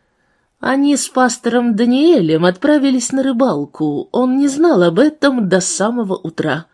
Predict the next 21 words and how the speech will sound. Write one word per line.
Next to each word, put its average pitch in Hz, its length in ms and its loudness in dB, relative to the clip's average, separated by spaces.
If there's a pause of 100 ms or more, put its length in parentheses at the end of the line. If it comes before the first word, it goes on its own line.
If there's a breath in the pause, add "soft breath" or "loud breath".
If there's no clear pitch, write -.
(420)
Дон 240 480 0
вдруг 233 240 -2
захотелось 233 580 -2
сбежать 175 600 -4
отсюда. 156 440 -4 (560 loud breath)
«Тогда 330 340 4
я 302 240 4
пойду». 220 520 0 (180)
Она 214 300 0
потянулась 196 520 0
за 151 140 -6
книгами. 170 580 -4 (500)
«Не 262 240 2
сейчас». - 1000 -2 (180)
Теперь 196 360 2
голос 202 320 2
Джорджи 185 540 0
звучал 196 540 0
жёстче 160 540 -4
и - 160 -10
холоднее. 170 720 -4